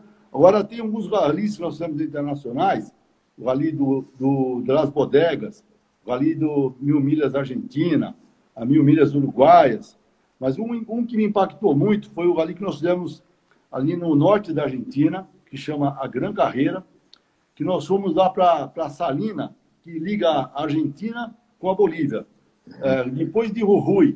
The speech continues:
no norte da Argentina. E foi espet-, quando eu cheguei naquela salina, vi aquele,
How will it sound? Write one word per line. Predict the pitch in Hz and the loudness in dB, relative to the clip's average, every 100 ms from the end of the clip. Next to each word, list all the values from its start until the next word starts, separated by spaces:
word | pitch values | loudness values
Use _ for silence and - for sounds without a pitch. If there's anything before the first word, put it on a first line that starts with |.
| - | 0
no | 143 | 0
norte | 147 214 202 156 | 2 0 -2 -2
da | |
Argentina. | 139 135 - 127 104 - _ _ _ - _ _ | 0 -2 -6 -8 -8 -10 _ _ _ -20 _ _
E | 143 | -4
foi | 143 202 220 - 196 | 4 6 6 0 -14
espet-, | - 208 208 | 2 2 4
quando | - 208 | 2 2
eu | |
cheguei | 190 190 220 | 2 0 0
naquela | 226 214 202 | -4 0 0
salina, | 147 190 135 170 156 | 0 -2 0 -2 -4
vi | 127 180 | -4 -4
aquele, | - 185 160 127 | -4 -8 -6 -8